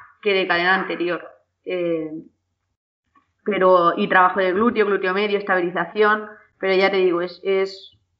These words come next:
es a nivel ligamentoso, eh, luego que la, la inciden-, o sea, la recidiva es muy alta. En, en el equipo hay una jugadora que fichamos de Igualada, había tenido cruzado y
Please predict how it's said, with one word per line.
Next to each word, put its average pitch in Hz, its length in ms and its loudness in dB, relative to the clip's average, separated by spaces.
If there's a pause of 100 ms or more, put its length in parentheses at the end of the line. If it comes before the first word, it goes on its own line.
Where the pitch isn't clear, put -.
(500)
es - 260 0 (380)
a 202 120 2
nivel 196 260 2
ligamentoso, 208 1120 0 (280)
eh, 185 960 -2
luego 202 300 2
que 196 500 2
la, 202 260 2
la 190 160 2
inciden-, 190 440 -4
o - 40 -18
sea, 196 120 0
la 190 160 4
recidiva 196 1040 -2
es 175 80 -12
muy 180 180 -10
alta. 202 500 0 (380)
En, 185 720 -8
en 196 140 -6
el 185 120 -4
equipo 202 360 0
hay 196 680 -2
una 202 240 -2
jugadora 196 280 0
que 185 160 -12
fichamos 190 520 -4 (340)
de 196 220 -4
Igualada, 185 1000 2
había 196 200 -6
tenido 190 200 -10
cruzado 196 440 -4
y 196 340 -10